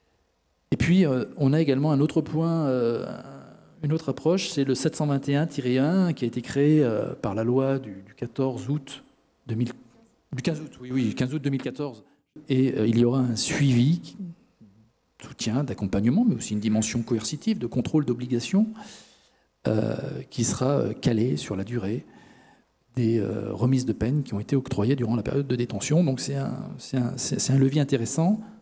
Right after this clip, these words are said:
Ça, c'est le deuxième échelon juridique sur la transition.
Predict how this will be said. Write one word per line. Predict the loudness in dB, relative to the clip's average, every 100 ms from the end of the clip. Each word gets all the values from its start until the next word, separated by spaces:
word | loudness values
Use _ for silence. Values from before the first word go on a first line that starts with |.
| _ _ _ _ _
Ça, | -8 -8
c'est | -6
le | -2
deuxième | 0 4 4
échelon | 4 0
juridique | -2 -2 -2 -4 -6
sur | -4 -4
la |
transition. | -2 -4 -4 -6 -8